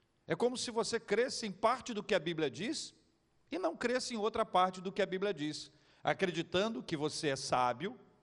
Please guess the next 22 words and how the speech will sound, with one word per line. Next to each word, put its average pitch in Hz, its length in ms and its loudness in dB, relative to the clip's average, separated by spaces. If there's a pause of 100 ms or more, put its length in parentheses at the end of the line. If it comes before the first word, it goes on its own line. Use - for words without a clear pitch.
(240)
é 180 140 6
justo, 214 680 -4 (640)
é 208 80 8
um 220 100 6
profundo 254 560 2
conhecedor 196 840 0
a 214 120 4
ponto 247 500 4
de 226 100 -6
dizer, 170 600 -2
"Creio 175 340 2
nisso, 170 440 -2
mas 165 300 -2
não 160 240 -4
creio 143 400 -2
naquilo." 117 560 -6 (180)
Se 202 180 0
tornou 180 460 4
juiz 226 420 -2
do 220 100 -4
texto 147 340 -2
bíblico. 95 480 -12